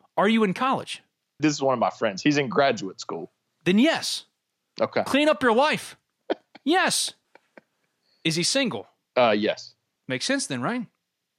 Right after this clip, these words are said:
Speaker 2: Yeah. So they have, like, three T Vs. Just one of them's on the floor. They just have the living room with, like, three T Vs so they can watch sports on all of them.
Speaker 1: And play Fortnite.
Speaker 2: Yeah, yeah, yeah. <laughs>
Speaker 1: It's not okay. You're pushing it.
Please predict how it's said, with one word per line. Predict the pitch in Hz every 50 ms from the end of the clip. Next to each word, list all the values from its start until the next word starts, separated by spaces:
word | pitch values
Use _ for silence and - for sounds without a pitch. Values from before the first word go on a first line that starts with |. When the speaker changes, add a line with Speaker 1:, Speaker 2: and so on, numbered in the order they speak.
| _ -
Speaker 2:
Yeah. | - - - - -
So | - - 220
they | 202 196
have, | 202 294 285 247
like, | 208 143 - _
three | - 180 208 196 170
T | - 147 123
Vs. | 107 101 95 82 85 - 131
Just | 139 165 160 - -
one | 156 196 226
of | 202 165 131
them's | 127 123 120 110
on | 120 107 95
the | 92
floor. | - - 160 143 120 104 - _ - - _ _ -
They | 147
just | 156 165 160 185
have | 165 156 123
the | 123
living | 123 139 180 180 160 151 135
room | 131 131 127 120 113
with, | 113 104
like, | 110 101 98 - _
three | - 147 143 131
T | - 127 120
Vs | 113 127 120 110 -
so | 117
they | 113 113
can | 107
watch | 110 110 101 - -
sports | - 156 143 - -
on | 104 95
all | 82 82 85 85 87
of | -
them. | - - _ _ _ _ _
Speaker 1:
And | 156 143
play | - 147 123
Fortnite. | - - 160 139 110 110 92 - - - _ _ _ _ _ _ -
Speaker 2:
Yeah, | 127 120 107 95
yeah, | 95 98 95 92 82 76 - -
yeah. | 571 539 - - _ _ -
<laughs> | - _ _ _ _ _ _ - 269
Speaker 1:
It's | 277 - - 311
not | 330 339 339 320 302 302
okay. | - - 285 285 277 220 - - _ _ _ _ _ _ -
You're | 185 208
pushing | - - 269 269 - - - 233 202
it. | 151 - - -